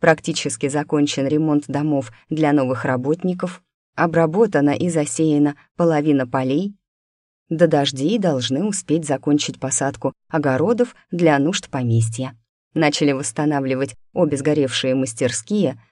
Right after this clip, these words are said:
Даже сейчас работников хватает, а с учетом тех, кто еще должен переселиться к нам, будет полный комплект. Я нашла время —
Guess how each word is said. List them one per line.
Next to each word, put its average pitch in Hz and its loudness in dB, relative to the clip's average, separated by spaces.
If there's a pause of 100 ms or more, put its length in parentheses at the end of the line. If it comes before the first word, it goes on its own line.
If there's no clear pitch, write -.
(120)
Даже 208 2
сейчас 196 -4
работников 131 0
хватает, 135 -4 (240)
а 160 -4
с - -8
учетом 135 0
тех, 143 0
кто - -6
еще 131 -2
должен 143 -2
переселиться 143 -2
к - -6
нам, 139 -2 (260)
будет 240 0
полный 143 2
комплект. 123 -4 (460)
Я 156 4
нашла 135 -2
время — 123 -2